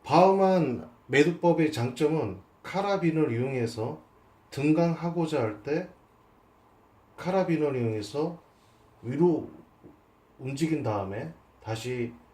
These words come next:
로프에 마찰을 이용해서 제동을 하고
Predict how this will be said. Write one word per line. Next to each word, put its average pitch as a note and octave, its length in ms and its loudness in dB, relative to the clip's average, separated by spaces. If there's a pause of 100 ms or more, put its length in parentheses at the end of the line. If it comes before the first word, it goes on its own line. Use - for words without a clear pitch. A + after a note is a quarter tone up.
(160)
로프에 C3 520 -2
마찰을 A#2 500 0
이용해서 A2 400 -4
제동을 A#2+ 420 -2
하고 D#3 500 -2